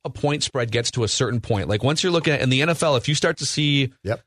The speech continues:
Speaker 1: minus fourteen, minus sixteen, he's like, "Fade the favorite.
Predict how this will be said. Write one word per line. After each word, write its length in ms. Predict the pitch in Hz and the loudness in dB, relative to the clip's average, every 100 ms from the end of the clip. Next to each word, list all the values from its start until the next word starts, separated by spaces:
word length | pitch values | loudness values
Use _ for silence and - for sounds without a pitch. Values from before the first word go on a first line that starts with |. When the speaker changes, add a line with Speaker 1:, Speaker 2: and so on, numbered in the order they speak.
| - | -8
Speaker 1:
minus 400 | 110 123 151 143 | -2 2 2 0
fourteen, 680 | - 151 151 - 147 143 135 | 0 -2 -2 0 2 2 2
minus 300 | 131 143 131 | 2 2 0
sixteen, 680 | - 143 - 139 131 131 127 | 0 -4 -2 0 2 2 2
he's 240 | 120 104 | 0 0
like, 260 | 107 101 120 | -2 -2 -8
"Fade 800 | - - - - 127 139 143 135 | -10 -16 -8 -2 0 2 2 0
the 80 | - | -2
favorite. 500 | 127 117 101 80 80 | -2 0 0 -2 -6